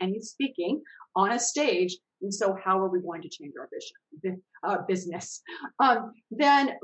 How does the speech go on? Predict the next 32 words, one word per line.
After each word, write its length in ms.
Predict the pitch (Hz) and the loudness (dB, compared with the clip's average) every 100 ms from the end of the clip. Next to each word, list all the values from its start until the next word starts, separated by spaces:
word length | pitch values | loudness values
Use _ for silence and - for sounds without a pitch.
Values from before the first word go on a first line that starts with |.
| - - | -14 0
that's 260 | 269 330 | 2 2
professionally. 580 | - 285 226 214 - 190 | 0 0 2 2 0 0
And 80 | 196 | 2
then 180 | 190 - | 0 -2
personally, 840 | - 403 - 254 196 185 180 185 202 - | -2 -2 -2 -2 0 0 0 0 -2 -2
um, 360 | 196 185 185 202 | 0 0 -2 -4
we 140 | 254 | -2
were 180 | 302 302 | 0 0
fortunate. 520 | 254 262 - 180 202 - | 0 0 0 -2 -2 -4
We 120 | 202 | -2
were 160 | 214 226 | 2 4
able 220 | 208 226 | 4 2
to 120 | 233 233 _ | 0 -6 _
quarantine. 680 | 202 190 185 185 175 170 214 - _ - | -2 0 -2 -4 -6 -6 -10 -14 _ -8
None 200 | 196 214 | 0 0
of 120 | 233 | 2
us 220 | 247 247 - | -2 -4 0
got 200 | 185 180 - | 0 0 -2
covid, 320 | 196 175 165 180 | -4 -2 -2 -4
so 220 | - 190 | -2 0
I'm 180 | 190 185 | 0 0
very, 260 | 196 208 | -2 0
very 180 | 190 175 | 0 -2
grateful 400 | 170 156 - 170 - | -2 -6 -8 -14 -10
for 80 | - | -6
that. 280 | 135 160 - - _ _ _ - | -4 -4 -8 -16 _ _ _ 2
Um, 460 | 220 208 208 208 208 _ _ | 4 4 2 -4 -10 _ _
and 220 | 240 240 | 0 2
one 160 | 233 294 | 2 2
of 80 | 370 | 2
the 140 | 311 | 0
gifts 400 | - 254 262 - | 0 0 -2 -8